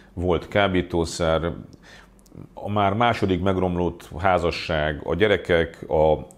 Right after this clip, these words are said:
rengeteg stressz, az anyagi hullámzás problémák, amikről még mindig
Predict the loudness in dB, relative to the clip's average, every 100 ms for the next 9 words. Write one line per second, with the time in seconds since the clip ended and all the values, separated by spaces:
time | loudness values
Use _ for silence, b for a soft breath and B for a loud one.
0 | -6 -2 0 0 0 -2 -4 -2 2 4
1 | 2 -4 -14 -14 -18 -20 B B B B
2 | -2 2 4 4 2 2 0 0 2 2
3 | 0 -2 -6 -12 -12 -8 0 2 4 2
4 | 2 0 0 0 -2 -8 -6 0 2 2
5 | 2 2 0 -2 -4 -4 -4 -2 -2 0
6 | 0 -2 -4 -4 -4 -6